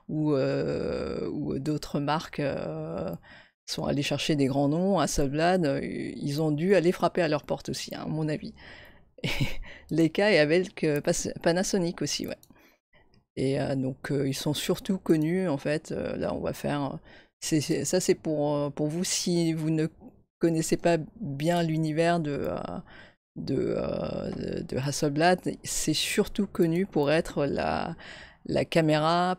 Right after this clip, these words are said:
partenaire de la nasa. Et donc c'est la caméra qui a pris les photos de, de la Lune. Donc, euh, les premières missions avec Apollo,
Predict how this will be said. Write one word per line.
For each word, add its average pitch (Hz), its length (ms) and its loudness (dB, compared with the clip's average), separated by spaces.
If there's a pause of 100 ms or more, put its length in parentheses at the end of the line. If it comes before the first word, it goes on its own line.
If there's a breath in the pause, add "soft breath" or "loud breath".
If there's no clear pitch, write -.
partenaire 165 560 0
de 151 100 0
la 123 160 0
nasa. 143 380 2 (1000)
Et 160 100 -2
donc 156 160 0
c'est - 140 0
la 135 100 2
caméra 135 460 0
qui - 400 -2
a 156 160 4 (180)
pris 170 280 -2
les 151 100 0
photos 156 640 0
de, - 500 -2
de 135 120 -2
la 135 120 0
Lune. - 280 -4 (480 loud breath)
Donc, - 160 -6
euh, 131 40 0
les 131 120 0
premières 156 460 0
missions 160 540 0
avec 147 240 -2
Apollo, 147 600 2